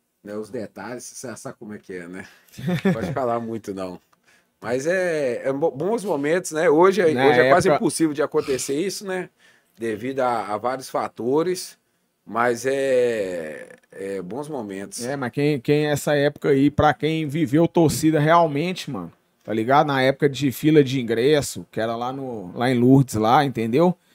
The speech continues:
Speaker 2: Que a gente chegava um dia antes, dois dias antes, tá ligado?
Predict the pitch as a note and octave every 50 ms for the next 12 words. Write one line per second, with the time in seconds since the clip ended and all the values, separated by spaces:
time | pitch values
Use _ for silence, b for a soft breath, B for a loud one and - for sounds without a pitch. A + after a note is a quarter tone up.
0 | _ _ _ _ _ - G2+ G2+ A#2 B2+ B2 - - C3+ B2 A#2 B2+ B2+ B2+ A#2
1 | C3+ C3 C#3 D#3+ D#3 B2+ B2 D3+ C#3+ A2+ A2 C#3 D3+ D3+ C#3 - - - - -
2 | _ _ _ - A#2 B2+ C3 C3 C3 G#2 A2 A#2+ C3 B2 A#2+ A#2+ C3 D#3+ D#3+ D3+
3 | - - - - _ _ _ _ _ _ - A2+ A#2+ A#2+ A#2 D3 D3+ E3 E3 D3+
4 | C3